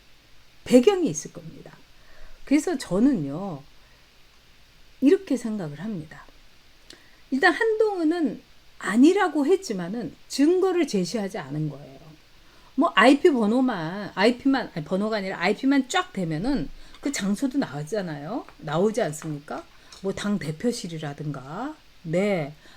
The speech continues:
아니면은 김앤장이라든가, 어, 아니면은 타워 팰리스라든가, 이게 다 나오는 거예요. 여러분 아시다시피 해경궁 김 씨가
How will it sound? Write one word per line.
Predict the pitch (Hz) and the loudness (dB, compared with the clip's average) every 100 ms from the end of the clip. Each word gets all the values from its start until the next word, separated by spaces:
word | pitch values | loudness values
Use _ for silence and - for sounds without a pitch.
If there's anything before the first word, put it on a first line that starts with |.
| - | -14
아니면은 | 160 185 190 170 165 160 156 190 240 247 - - - | -6 -2 -2 -4 -4 -2 -2 -2 -4 -8 -20 -20 -4
김앤장이라든가, | 196 214 202 180 151 170 170 151 151 151 151 151 160 - - - - - | 0 2 2 -2 -2 -4 -6 -8 -8 -6 -6 -8 -10 -16 -20 -20 -18 -6
어, | 233 214 - | -2 -2 -2
아니면은 | 190 202 190 185 180 180 | -2 -2 -2 -4 -6 -6
타워 | - 320 277 | -4 -2 -2
팰리스라든가, | - 302 254 - - 170 160 156 165 170 180 151 | -2 -2 -2 -4 -6 -4 -2 -4 -6 -6 -6 -6
이게 | - 269 | -4 -4
다 | - 370 | -2 -2
나오는 | 320 147 208 330 359 349 302 190 | -2 2 4 6 4 2 0 0
거예요. | 147 135 - - - | -4 -8 -16 -20 -2
여러분 | 254 311 320 | 2 2 2
아시다시피 | 208 151 - 196 175 - 220 220 - - - | -4 -6 -6 -6 -8 -6 -6 -6 -10 -20 -4
해경궁 | - 381 370 349 294 196 143 135 180 196 139 135 | 2 4 4 2 0 -2 -6 -6 -6 -4 -6 -4
김 | - 247 | 4 4
씨가 | - 190 147 165 196 151 | 4 -6 -8 -6 -6 -6